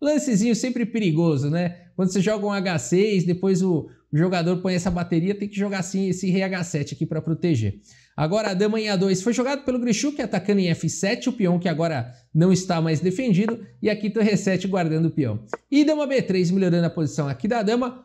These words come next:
O Karpov segue aqui com dama D oito, né? Não muito, é, talvez no espírito aqui da posição, porque agora o Grichuk vai começar a ficar com mais espaço, né? Talvez, talvez...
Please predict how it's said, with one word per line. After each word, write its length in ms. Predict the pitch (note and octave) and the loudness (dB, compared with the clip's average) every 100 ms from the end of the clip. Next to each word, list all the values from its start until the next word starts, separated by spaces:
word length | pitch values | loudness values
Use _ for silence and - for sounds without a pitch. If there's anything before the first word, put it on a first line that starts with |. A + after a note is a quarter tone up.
| - | 0
O 220 | C4 D#4 | 4 4
Karpov 600 | D4 A#3 F3+ G3+ F#3+ F3 | 4 -2 -2 0 0 -2
segue 260 | E3+ F#3+ F3 | -2 0 0
aqui 220 | E3 F#3+ | 0 -2
com 240 | F#3 G3 E3 | 0 4 6
dama 380 | F#3+ A3+ G#3 | 4 2 0
D 340 | E3 D3 F3+ F3+ | -2 0 2 4
oito, 760 | D3+ E3+ E3+ C#3 B2 A#2+ A#2+ | 6 6 6 4 2 0 -4
né? 180 | C3 F#3+ | -2 0
Não 280 | A#3 C#4+ B3+ | 2 4 4
muito, 580 | A#3+ C#4+ B3+ B3 F#3 - - - | 4 2 2 2 2 0 -14 -2
é, 480 | F3 F#3+ F#3 F3 E3 | 2 4 4 2 2
talvez 400 | A3 F#3+ G#3+ G#3+ | 0 -2 0 2
no 80 | A#3+ | 2
espírito 640 | - - A#3+ C4+ A#3+ A3 | 2 2 4 6 4 2
aqui 180 | F3+ G3+ | 0 0
da 100 | A3 | 0
posição, 600 | A#3+ A#3+ A3 A3 C4 B3+ - _ - | 0 0 0 0 -2 -4 -18 _ -2
porque 280 | B3+ B3 C4 | 0 0 -2
agora 540 | A#3+ F3+ F#3+ G#3+ A3 | -2 -4 -2 -2 -2
o 360 | G3+ G3 F#3 F3 | 0 2 2 2
Grichuk 420 | G#3+ G#3 A#3 G#3 | 0 0 -2 -2
vai 100 | G#3 | -4
começar 320 | G#3 G#3 G#3+ | -2 -2 -2
a 40 | |
ficar 180 | G#3 G#3 | -4 -4
com 100 | G#3 | 0
mais 240 | G3 G3+ F#3+ | 2 4 2
espaço, 720 | G3+ - - D#3 C#3+ - B2+ | 2 -2 -2 -2 -4 -6 -6
né? 140 | C3 | -6
Talvez, 720 | D3 A#3+ G3+ C#3 G#3 B3 E3+ - | -2 0 2 4 4 4 0 0
talvez... 560 | F3+ D3 D#3 G#3 G3+ | -2 0 2 2 0